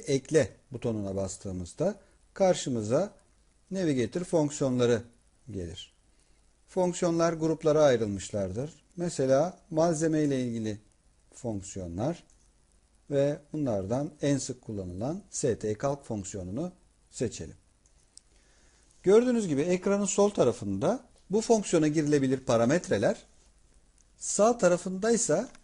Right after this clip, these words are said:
bu parametrelerin alabilecekleri değerlerin neler olduğunu anlatan bir yardım yer almaktadır. Firm N R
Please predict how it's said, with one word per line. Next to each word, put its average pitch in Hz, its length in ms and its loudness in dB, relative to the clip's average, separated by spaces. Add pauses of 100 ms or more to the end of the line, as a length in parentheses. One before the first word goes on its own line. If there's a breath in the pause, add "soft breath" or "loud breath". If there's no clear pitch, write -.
(160)
bu 226 100 0
parametrelerin 190 800 2
alabilecekleri 143 880 0
değerlerin 175 600 2 (160)
neler 214 320 4
olduğunu 123 680 0 (300)
anlatan 147 560 0
bir 240 80 0
yardım 147 520 6 (180)
yer 110 160 -2
almaktadır. 92 720 -6 (420)
Firm 226 340 0
N 151 180 6
R 226 260 6